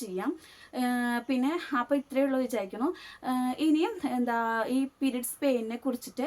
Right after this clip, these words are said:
ആർക്കെങ്കിലും ഡൗട്ട് ഉണ്ടെങ്കിൽ, ഇനി പീരിയഡ് സ്മെല്ല്. പീരിയഡ് സ്മെല്ല് എന്ന് പറഞ്ഞു കഴിഞ്ഞാൽ ചിലപ്പോൾ പീരിയഡ്സ് ആയി കഴിഞ്ഞാൽ ചിലർക്ക് ബാഡ് സ്മെല്ല് അനുഭവപ്പെട്ടായിരിക്കാം. അത് വരുന്നത് എന്തുകൊണ്ടാണെന്നുണ്ടെങ്കിൽ നമ്മൾ പീരിയഡ്സ് ആയ ടൈമിൽ, അതായത് ആ പീരിയഡ്സ് ആയ ടൈമിൽ നമ്മൾ ആ പീരിയഡ്സ് പെയിൻ ആ വിചാരിച്ച്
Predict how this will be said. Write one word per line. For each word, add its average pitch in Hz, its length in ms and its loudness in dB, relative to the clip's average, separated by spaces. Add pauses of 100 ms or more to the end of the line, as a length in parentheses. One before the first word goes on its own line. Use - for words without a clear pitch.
(320)
ആർക്കെങ്കിലും 226 540 -2
ഡൗട്ട് 202 280 0
ഉണ്ടെങ്കിൽ, 185 280 -8 (140)
ഇനി 381 120 -2 (120)
പീരിയഡ് 285 340 0
സ്മെല്ല്. 190 460 0 (540)
പീരിയഡ് 302 300 -4
സ്മെല്ല് 285 380 2
എന്ന് 277 180 6
പറഞ്ഞു 247 220 0
കഴിഞ്ഞാൽ 226 260 -2 (160)
ചിലപ്പോൾ 240 340 -2
പീരിയഡ്സ് 214 360 -6
ആയി 233 120 0
കഴിഞ്ഞാൽ 226 260 -4
ചിലർക്ക് 214 280 -4 (100)
ബാഡ് 208 320 -4
സ്മെല്ല് 214 360 -4
അനുഭവപ്പെട്ടായിരിക്കാം. 185 760 -4 (520)
അത് 330 180 2
വരുന്നത് 285 400 4
എന്തുകൊണ്ടാണെന്നുണ്ടെങ്കിൽ 226 920 0
നമ്മൾ 262 180 4 (100)
പീരിയഡ്സ് 349 460 -4
ആയ 240 120 2 (160)
ടൈമിൽ, 180 360 0 (200)
അതായത് 247 340 -4
ആ - 100 -4
പീരിയഡ്സ് 247 380 -4
ആയ 254 80 -4 (120)
ടൈമിൽ 208 320 -8 (120)
നമ്മൾ 208 280 -8
ആ 247 120 -2
പീരിയഡ്സ് 262 360 0 (120)
പെയിൻ 285 300 4
ആ - 20 2 (140)
വിചാരിച്ച് 254 340 -2